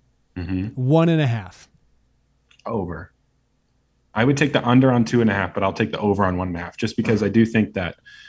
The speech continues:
Speaker 1: I mean, we talked about it. I, I think Scott Frost is in trouble. I think everybody around that program, uh,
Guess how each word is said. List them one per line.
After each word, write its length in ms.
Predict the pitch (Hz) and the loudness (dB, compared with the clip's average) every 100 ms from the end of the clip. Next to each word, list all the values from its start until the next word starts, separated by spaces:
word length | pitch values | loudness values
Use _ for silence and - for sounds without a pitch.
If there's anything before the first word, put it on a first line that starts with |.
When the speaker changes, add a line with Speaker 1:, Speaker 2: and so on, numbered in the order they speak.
| - - | -18 -6
Speaker 1:
I 100 | 98 | -2
mean, 180 | 98 98 | 0 4
we 160 | 107 | 4
talked 300 | 104 110 113 | 6 2 2
about 140 | 98 92 | -2 -2
it. 40 | 101 110 | -4 -4
I, 40 | |
I 40 | 107 | -2
think 180 | 113 - | -2 -2
Scott 240 | 107 - | -2 0
Frost 320 | 104 101 - | 0 0 0
is 80 | 101 | 0
in 80 | 107 | 2
trouble. 480 | 101 90 104 113 _ - | 2 0 -2 -4 _ -14
I 120 | 90 | -8
think 160 | 92 | -4
everybody 420 | 92 92 95 98 98 | -2 -2 -2 -2 0
around 320 | 95 95 98 | 0 0 0
that 160 | 98 - | -2 -2
program, 520 | 98 95 98 101 - - - - - | -2 0 0 -2 -6 -16 -20 -20 -10
uh, 200 | 90 - | -6 -6